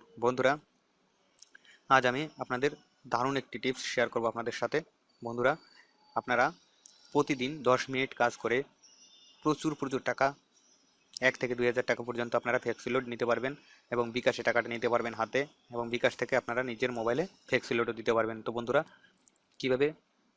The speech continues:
করবেন সেটি দেখাবো আজ আমি। তো বন্ধুরা, চলুন দেখিয়ে দিই। আমরা এখান থেকে দেখুন দুটো সফটওয়্যার, আমরা যে সফটওয়্যারটি ছোট্ট একটা অ্যাপ্লিকেশন ইনস্টল করবো সেটা হচ্ছে Camcash। Camcash-এর মাধ্যমে আমরা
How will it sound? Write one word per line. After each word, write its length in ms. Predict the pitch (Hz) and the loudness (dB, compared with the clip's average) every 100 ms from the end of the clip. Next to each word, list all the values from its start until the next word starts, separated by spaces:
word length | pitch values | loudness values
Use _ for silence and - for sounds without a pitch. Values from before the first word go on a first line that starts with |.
| _ - | _ -2
করবেন 220 | 127 135 139 | 0 0 -2
সেটি 140 | 120 117 | 0 0
দেখাবো 220 | 113 117 117 | 2 2 2
আজ 80 | 117 120 | 2 -2
আমি। 100 | 156 170 _ _ _ _ - | -4 -10 _ _ _ _ -10
তো 40 | 120 | -6
বন্ধুরা, 220 | 123 123 | -4 -2
চলুন 160 | 127 131 123 | 0 0 -2
দেখিয়ে 220 | 117 123 | 0 -2
দিই। 100 | 156 - _ _ _ _ _ _ _ 120 | -4 -8 _ _ _ _ _ _ _ -6
আমরা 140 | 120 131 | 0 2
এখান 120 | 127 120 | 2 -2
থেকে 160 | 113 143 - - | 0 -2 -2 -6
দেখুন 180 | 117 143 170 _ _ - - 123 | -4 -4 -8 _ _ -20 -16 -6
দুটো 160 | 120 131 - | 0 0 0
সফটওয়্যার, 340 | 117 123 123 | 0 0 0
আমরা 140 | 117 143 _ _ _ - | 0 0 _ _ _ -6
যে 60 | 123 - | -4 -2
সফটওয়্যারটি 320 | 117 120 131 - | -2 0 -2 -2
ছোট্ট 140 | 135 - | -4 -4
একটা 100 | - | -4
অ্যাপ্লিকেশন 400 | 113 120 120 139 160 _ _ _ _ - | -2 -2 -4 -6 -8 _ _ _ _ -8
ইনস্টল 260 | 117 - 127 | -8 -4 0
করবো 120 | 120 123 | 0 0
সেটা 140 | 117 120 | -2 -2
হচ্ছে 140 | 131 - | -2 -4
Camcash। 340 | 117 120 127 - | -2 0 -2 -2
Camcash-এর 380 | 120 120 123 123 | -6 -4 -6 -4
মাধ্যমে 220 | 113 120 | -4 -4
আমরা 120 | 117 | 0